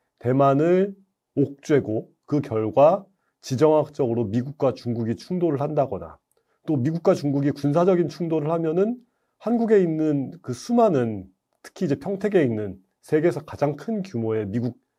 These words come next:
해외 기지가 서포트하지 않을 수 없죠. 이런 식으로 주한미군까지 이제 미중 전쟁의 일부가 되면서 다시 한번 한반도가 뜨거운 전쟁의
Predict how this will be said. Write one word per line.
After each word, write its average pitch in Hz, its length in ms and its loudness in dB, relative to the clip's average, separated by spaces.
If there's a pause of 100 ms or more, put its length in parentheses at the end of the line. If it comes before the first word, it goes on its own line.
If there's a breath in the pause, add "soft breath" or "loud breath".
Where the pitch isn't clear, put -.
(260)
해외 180 180 4
기지가 113 680 -2 (180)
서포트하지 202 580 2
않을 131 220 4
수 160 160 -4
없죠. - 460 -8
이런 175 280 4
식으로 190 580 4 (160)
주한미군까지 151 1080 2
이제 104 220 -6
미중 131 360 0
전쟁의 117 720 0
일부가 143 500 0
되면서 107 680 -2 (500)
다시 127 280 -4
한번 180 240 4
한반도가 196 840 0
뜨거운 208 460 2
전쟁의 123 1160 0